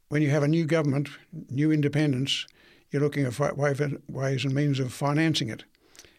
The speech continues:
And, uh, he brought the group out there, and they were so impressed, they said, "If we, we could get this going in every island, we could make this, uh, new nation,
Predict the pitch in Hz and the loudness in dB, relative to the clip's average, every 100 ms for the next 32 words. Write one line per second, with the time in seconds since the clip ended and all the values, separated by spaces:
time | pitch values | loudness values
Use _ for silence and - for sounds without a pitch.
0 | _ _ - 123 127 123 - - - 139 | _ _ -10 -6 -6 -6 -8 -8 -4 0
1 | 135 131 104 - - 135 139 139 139 143 | 0 0 -4 -10 -12 -4 -4 -4 -2 -2
2 | 143 135 139 143 147 147 123 - - _ | 0 0 0 2 2 2 -2 -10 -20 _
3 | - 147 - 165 165 156 156 151 143 147 | -4 0 2 2 2 2 2 2 0 0
4 | 135 131 - 139 139 - 156 156 143 143 | -2 -4 -4 -4 -4 -2 -2 -2 -2 -2
5 | 139 170 - 151 151 139 147 170 160 151 | 0 -2 0 2 2 0 0 0 2 4
6 | 139 127 135 139 - - - _ - 139 | 2 0 -2 -4 -10 -20 -20 _ -8 -2
7 | 143 143 143 139 - - 135 127 127 101 | 0 0 0 -2 -2 -2 -2 -4 -6 -10
8 | 101 - _ _ _ - 143 139 135 131 | -12 -20 _ _ _ -2 0 2 0 0
9 | 143 147 - | -2 -2 -4